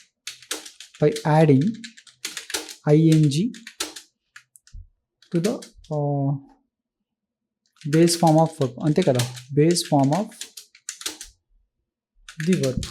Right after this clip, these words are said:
So, present participle is formed by adding ఐఎన్జీ, ఐఎన్జీని యాడ్ చేసి to the base form of verb. ఒక వర్బ్ ఫామ్‌కి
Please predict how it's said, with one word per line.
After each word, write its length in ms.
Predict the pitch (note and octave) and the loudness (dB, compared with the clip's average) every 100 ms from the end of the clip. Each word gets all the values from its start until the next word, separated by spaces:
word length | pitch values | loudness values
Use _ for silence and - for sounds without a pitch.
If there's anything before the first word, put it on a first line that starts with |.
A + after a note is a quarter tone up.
| B2+ - - - - _ - _ _ _ _ _ _ _ _ _ _ _ _ _ _ _ _ _ _ - - - - - _ _ - - _ _ - | -14 -20 -20 -18 -20 _ -20 _ _ _ _ _ _ _ _ _ _ _ _ _ _ _ _ _ _ -12 -12 -14 -20 -20 _ _ -20 -20 _ _ -4
So, 80 | D#3+ | 4
present 260 | D#3+ D3+ F#3+ F#3+ | 8 10 8 8
participle 580 | E3+ F3+ E3 - - G#3 A#3 - - E3 | 6 6 2 0 4 4 2 -6 0 2
is 80 | - | 4
formed 300 | D#3+ D#3+ F#3+ - - D3+ | 6 8 6 2 -4 2
by 80 | D#3+ - D3+ | 4 6 6
adding 300 | D#3+ F#3+ G#3 | 8 8 6
ఐఎన్జీ, 640 | D3+ D#3 E3 D3 B2 - - - _ _ _ - - _ _ _ C#3+ | 6 8 8 6 4 0 -8 -20 _ _ _ -20 -20 _ _ _ 6
ఐఎన్జీని 420 | D#3 F3 F#3 E3+ | 10 10 10 10
యాడ్ 240 | D3 D3+ - | 10 8 6
చేసి 400 | C3 - D3 C4+ - _ _ _ _ _ _ _ | 4 4 -2 -2 -8 _ _ _ _ _ _ _
to 80 | F#3+ | 4
the 60 | F3 F#3+ | 8 8
base 160 | A3 A3+ | 8 8
form 160 | F#3 F3+ | 8 8
of 60 | F3+ | 6
verb. 200 | C#3+ - - E3 | 4 4 -2 0
ఒక 100 | D3+ D3 | 0 4
వర్బ్ 260 | D#3 E3 F#3+ | 2 2 0
ఫామ్‌కి 300 | F#3+ F3+ F3+ | 2 2 2